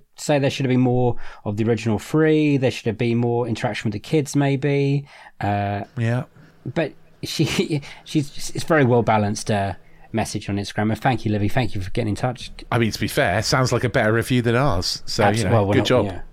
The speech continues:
Speaker 1: good job.
Speaker 2: <laughs>
Speaker 1: Uh, we've also had some other people just contact us and say, good job and tell us their worst, best and dream sequels. So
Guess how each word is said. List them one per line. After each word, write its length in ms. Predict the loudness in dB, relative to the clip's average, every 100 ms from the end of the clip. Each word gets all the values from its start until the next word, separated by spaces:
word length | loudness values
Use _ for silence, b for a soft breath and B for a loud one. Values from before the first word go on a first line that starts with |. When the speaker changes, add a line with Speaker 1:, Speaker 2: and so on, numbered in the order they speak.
| -8
Speaker 1:
good 140 | -6
job. 220 | -2 0
Speaker 2:
<laughs> 540 | 0 0 -2 0 0 2
Speaker 1:
Uh, 180 | 2 4
we've 120 | 2
also 240 | 2 2
had 60 | 2
some 100 | 2
other 140 | 2 2
people 240 | 0 0 -4 -4
just 300 | -2 -2 -2
contact 380 | 0 0 0 -2
us 140 | -2 -2
and 80 | -2
say, 240 | -2 -2 -6 B B -4
good 160 | -2 0
job 260 | 0 0
and 240 | 0 -2 -2
tell 140 | -4
us 140 | -4 -2
their 240 | -2 -2
worst, 320 | -2 -2 -2
best 280 | -4 -6 -4
and 200 | -4 -4
dream 220 | -2 -2
sequels. 460 | 0 -4 -4 -6 -6
So 300 | -4 -2